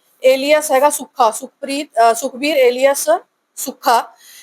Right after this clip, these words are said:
ਇਹ, ਅ, ਤੁਸੀਂ, ਅ, ਸਾਰੇ ਜਾਣਦੇ ਹੈਗੇ, ਪਿਛਲੇ ਦਿਨੋਂ ਬਠਿੰਡੇ ਵਿਖੇ ਜਿਹੜੀ ਚਾਲੀ ਕਿਲੋ ਹੈਰੋਇਨ ਦੀ ਰਿਕਵਰੀ ਹੋਈ ਸੀਗੀ, ਉਹਦੇ ਵਿੱਚ ਜਿਹੜਾ ਮੇਨ ਮੁਜਰਿਮ ਸੀਗਾ ਲਖਬੀਰ ਏਲੀਅਸ ਲੱਖਾ,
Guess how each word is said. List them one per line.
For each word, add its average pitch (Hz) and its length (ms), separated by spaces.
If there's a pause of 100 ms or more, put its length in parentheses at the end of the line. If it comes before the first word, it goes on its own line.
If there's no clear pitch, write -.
(180)
ਇਹ, 320 320
ਅ, 247 540
ਤੁਸੀਂ, 294 580
ਅ, 254 320
ਸਾਰੇ 285 320
ਜਾਣਦੇ 247 400
ਹੈਗੇ, 285 280
ਪਿਛਲੇ 302 420
ਦਿਨੋਂ 277 340
ਬਠਿੰਡੇ 277 640
ਵਿਖੇ 262 380 (120)
ਜਿਹੜੀ 254 340
ਚਾਲੀ 254 380
ਕਿਲੋ 311 300
ਹੈਰੋਇਨ 269 440
ਦੀ 302 140
ਰਿਕਵਰੀ 262 440
ਹੋਈ 240 240
ਸੀਗੀ, 208 320 (480)
ਉਹਦੇ 285 300
ਵਿੱਚ 320 180
ਜਿਹੜਾ 302 260
ਮੇਨ 285 440
ਮੁਜਰਿਮ 277 420
ਸੀਗਾ 285 300
ਲਖਬੀਰ 262 720
ਏਲੀਅਸ 254 420
ਲੱਖਾ, 226 420